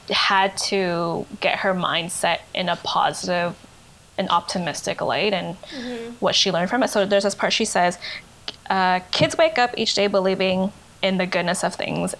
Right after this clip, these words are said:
Speaker 1: and the magic of what might be. They're uncynical believers at their core. We owe it to them to stay strong and keep working to create a more fair and humane world. For them, we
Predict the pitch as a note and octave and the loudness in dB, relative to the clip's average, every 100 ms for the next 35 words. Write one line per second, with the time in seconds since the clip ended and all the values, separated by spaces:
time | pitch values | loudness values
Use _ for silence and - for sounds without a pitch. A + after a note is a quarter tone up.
0 | - F#3 F3 F3 F3+ F3 F3 F3+ F3+ E3+ | -2 0 0 2 2 2 0 0 0 0
1 | E3+ - D#3 - - A#2+ D#2 - - F#3+ | 0 0 -2 -2 -2 0 -2 -6 0 2
2 | G#3+ C4+ B3 G#3 G#3 G#3 G3+ G3+ G#3 - | 4 2 2 0 2 4 6 4 2 -10
3 | - - - G3+ F3+ F3+ F#3 F3+ - E3+ | -18 -10 2 4 4 2 2 0 0 0
4 | - - - F#2+ D#2 G#3+ - - - - | -2 0 2 2 0 -4 -8 -12 -6 0
5 | - G#3 A#3 - C#4 C4 G#3 G#3 G3 - | 4 6 4 2 0 2 2 2 0 2
6 | F#3+ - - F#3 F#3+ F#3+ F#3 G3 G3 - | 0 2 2 2 2 -2 0 0 -2 -6
7 | - - - - G3+ G3+ F#3 - F#3 F#3 | -20 -20 -20 -10 -2 0 0 0 -2 -2
8 | G#3 - G3+ F#3+ F#3+ G3 A3 - G3 F#3+ | -2 0 2 2 4 4 2 2 2 2
9 | G#3+ F#3 F3 - - F#2+ - - - F#3+ | 2 2 2 2 2 2 0 -2 0 2
10 | F#3 G3+ A3 G#3+ G3+ | 4 2 2 2 0